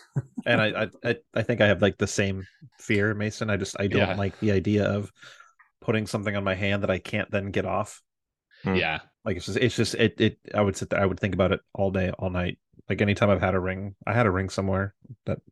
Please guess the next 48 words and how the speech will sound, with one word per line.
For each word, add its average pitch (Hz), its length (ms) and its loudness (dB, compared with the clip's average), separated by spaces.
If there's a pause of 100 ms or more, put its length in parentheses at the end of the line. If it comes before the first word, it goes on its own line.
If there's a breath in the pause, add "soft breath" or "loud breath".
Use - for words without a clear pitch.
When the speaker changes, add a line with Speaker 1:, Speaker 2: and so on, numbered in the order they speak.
(480)
Speaker 2:
I - 100 -8
got 90 180 -6
gifted 98 260 -2
a 101 40 -2
long 95 160 -2
time. 95 180 0
I 104 80 2
gave 113 120 4
it 92 40 -4
to 101 80 -2
my 92 100 -2
son, 92 240 0
I 90 60 2
think, 95 280 -4
but, 95 200 0 (540 loud breath)
uh, 92 260 -4
'cause - 140 -2
he 104 60 2
was 101 60 0
like, 127 100 4
"Ooh, 202 200 10
pretty." 160 520 4
And - 100 -2
it 143 40 2
was 151 140 -2
a 98 40 -10
cool 95 160 -4
looking 90 200 -8
ring, 95 240 -8
but, 98 200 -2 (480)
I 113 80 2
mean, 104 120 0
it's 98 280 0
gotta 107 180 4
be 98 120 0
loose. 95 240 -2
So - 280 -2
whatever 113 240 6
size 117 320 6
I 123 120 8
am, 123 120 4
I 104 80 4
want 101 140 2
one 98 140 -2
size 95 200 0
bigger. 90 340 -6 (500)
And - 0 -
then 110 120 -2